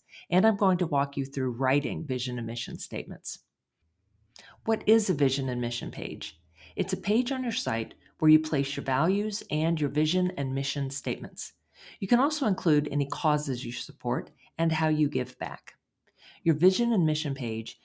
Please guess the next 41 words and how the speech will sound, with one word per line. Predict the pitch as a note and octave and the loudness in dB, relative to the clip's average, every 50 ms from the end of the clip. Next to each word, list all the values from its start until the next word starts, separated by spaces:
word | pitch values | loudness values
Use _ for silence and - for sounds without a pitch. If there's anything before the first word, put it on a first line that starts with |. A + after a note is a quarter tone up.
| _ _ _ - | _ _ _ -2
is | D#3 C#3+ | 0 2
where | D#3+ F3 | 4 4
your | E3+ E3+ E3 | 6 6 4
visitors | D3 F3+ G3 F#3+ - A3+ A3 A3+ A3+ A3 - - - | 4 2 2 2 0 0 0 0 -2 -2 -4 -4 -2
and | E3 D3+ C#3+ C3+ | -2 -2 0 2
would-be | D3+ F#3 G#3+ G3+ - A#3+ A#3+ | 2 2 2 2 0 -2 -2
clients | B3 - - G3+ G#3 G3 D3 - - - - - | -4 -4 -4 -2 -2 -2 -2 -4 -4 -6 -8 -8
can | - - D#3+ | -4 -2 -2
get | D#3+ E3+ - - | -2 -2 -2 -2
an | D#3+ - - | -4 -2 -2
idea | D3 D3+ D3+ D3 D3 D#3+ E3+ E3 C#3 B2 | -2 0 0 0 0 2 2 2 2 0
of | - - A#2+ - C3 | -2 -4 -6 -6 -4
what | D3 F#3+ A3+ - | -2 -2 -2 -2
you | G#3 G#3+ G3+ | -4 -6 -4
stand | - - - - D3+ D3 D#3 D#3+ D#3 | -6 -6 -6 -4 -2 -2 -2 -2 -4
for | - G#3 G3+ G#3 G#3+ A3 A3 - _ - - - - _ - | -2 -2 -2 -2 -2 -4 -6 -10 _ -20 -20 -20 -16 _ -2
and | F3 F3+ F3+ F#3 F3+ | 0 2 2 2 2
what's | D#3+ D#3 D3+ D3 - - - | 2 0 -2 -2 -4 -6 -2
really | C#3+ E3 F3+ F3+ F#3 F3 | 0 2 2 2 2 2
important | E3+ D#3+ D#3+ - D3+ - - C#3 C#3 - | 0 -2 -4 -4 -6 -4 -4 -6 -10 -10
to | - | -10
you. | A2+ A#2+ - - - - _ _ _ _ _ - - - - - | -10 -10 -10 -10 -12 -14 _ _ _ _ _ -20 -20 -10 -4 -4
It's | F#3+ - - | -4 0 2
where | G#3 A3+ | 4 4
you | B3 C#4 C#4 | 4 4 2
state | A#3 - - - - E3+ D#3 D#3 | 2 0 -2 -2 0 -2 -2 -2
the | - | -6
purpose | - - - - G3 G3+ - A3 A3 - | -14 -10 -6 -4 -4 -4 -4 -6 -6 -6
of | A3 G#3 - | -6 -2 -2
your | G3+ G3 | -2 0
business | F#3+ F3 E3 E3 - E3+ E3+ E3 E3 - - _ - - _ - | 0 -2 -2 -2 -2 -2 -2 -2 -4 -8 -12 _ -20 -14 _ -4
and | E3 D3 C#3+ | -2 0 2
where | D#3 F3+ G#3 A#3+ C4 | 2 4 4 4 2
you | B3 A#3 A3 | 2 0 0
see | - - - G#3 G3 | -2 -2 -2 0 2
your | F#3+ F3+ | 2 2
business | F3 F#3 F3 E3+ - D#3+ D#3 - | 2 0 -2 -2 -2 -4 -4 -2
going | - E3 E3+ E3+ D#3 C#3+ | 0 0 0 2 0 0
in | C3+ B2 | -2 -4
the | B2+ | -6
future. | - - G#3 G#3+ G#3+ - - D#2+ C2+ - _ | -6 -4 -4 -4 -4 -4 -8 -10 -10 -12 _